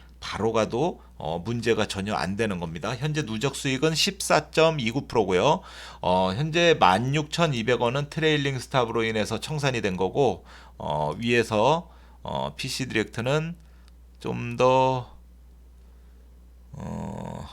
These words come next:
만 오천 원, 만 육천 원. 아, 요 가격이 맞네요. 네, 피씨 디렉트. 네, 이렇게 해서 피씨 디렉트는 일부 물량은 이익 실현이 됐고 나머지 물량은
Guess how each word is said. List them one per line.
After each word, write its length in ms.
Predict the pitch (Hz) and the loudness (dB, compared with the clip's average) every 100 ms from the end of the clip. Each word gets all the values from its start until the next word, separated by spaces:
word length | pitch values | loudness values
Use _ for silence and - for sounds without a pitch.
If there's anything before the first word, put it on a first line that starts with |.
| - | -12
만 280 | 73 80 | -10 -6
오천 300 | 90 - - | -8 -8 -8
원, 80 | 90 | -6
만 220 | 78 78 | -6 -8
육천 360 | 82 78 - 87 | -8 -10 -10 -10
원. 100 | 80 73 | -10 -10
아, 220 | 87 90 | -8 -6
요 220 | 95 120 135 | -2 -2 -2
가격이 460 | 98 87 95 110 | -2 -2 -2 -2
맞네요. 560 | 110 78 78 85 101 - | -4 -4 -6 -6 -6 -10
네, 300 | - 80 73 - - | -10 -10 -10 -16 -20
피씨 320 | - - - 98 | -16 -12 -10 -8
디렉트. 560 | 85 - - 110 151 - - - - - - | -8 -10 -6 -4 -4 -8 -20 -20 -20 -20 -18
네, 320 | - 80 78 82 | -12 -10 -10 -10
이렇게 340 | 107 - 113 | -12 -6 -2
해서 400 | 95 - 127 135 - - - | 0 0 0 0 -4 -20 -14
피씨 300 | - 139 - | -6 -4 -4
디렉트는 520 | 135 127 117 131 151 156 - - - | -2 -2 -2 0 0 0 -6 -16 -4
일부 340 | 113 127 160 | 0 2 2
물량은 720 | 156 160 160 156 156 156 175 | 2 2 6 8 6 2 -2
이익 240 | 123 131 143 | -2 -2 0
실현이 380 | - 160 160 131 | 0 0 0 -2
됐고 600 | 135 - 127 143 185 - - | -4 -2 0 0 0 -8 -14
나머지 420 | - 90 95 90 | -4 -2 -2 -4
물량은 580 | 95 92 92 98 139 170 | -2 0 2 2 2 -2